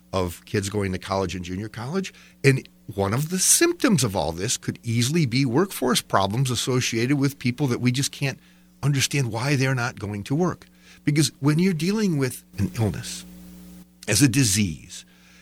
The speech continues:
and that illness manifests itself, and we'll call it mental health, in the inability to make a decision, maybe some insecurity, tension, fear of the unknown,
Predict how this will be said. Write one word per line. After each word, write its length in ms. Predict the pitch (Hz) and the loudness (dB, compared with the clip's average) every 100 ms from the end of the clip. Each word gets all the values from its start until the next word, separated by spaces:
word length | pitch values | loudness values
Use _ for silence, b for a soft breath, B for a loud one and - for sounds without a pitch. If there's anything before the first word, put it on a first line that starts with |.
| b 135 | b 2
and 160 | 131 | 4
that 240 | 147 175 156 | 2 2 0
illness 320 | 147 135 - | 0 0 0
manifests 520 | 123 120 - 120 - | -2 -2 2 0 2
itself, 360 | 110 - 117 85 | -2 0 0 -2
and 100 | 92 | -6
we'll 100 | 95 | -4
call 260 | 117 110 | 0 0
it 60 | - | 0
mental 280 | 104 107 101 | -4 -4 -2
health, 340 | 101 107 - - | 0 0 0 2
in 140 | 123 | 4
the 120 | - | 4
inability 460 | 185 175 135 185 131 | 2 2 4 4 0
to 100 | 104 | -2
make 220 | 101 104 | -6 -8
a 60 | 98 | -12
decision, 580 | 92 - 135 127 131 - B B B - | -10 -2 0 2 2 0 B B B -8
maybe 280 | 113 117 113 | -2 -2 -2
some 200 | - 98 | -4 -4
insecurity, 680 | 101 - - 143 135 131 120 | -6 -8 -6 0 0 0 -2
tension, 720 | - 131 127 - 123 117 107 | -4 -2 0 0 -2 -8 -14
fear 480 | - - 135 127 120 | -12 0 2 4 2
of 160 | 107 | -2
the 80 | 101 - | -8 -6
unknown, 520 | 113 113 117 117 | -4 -2 -2 -2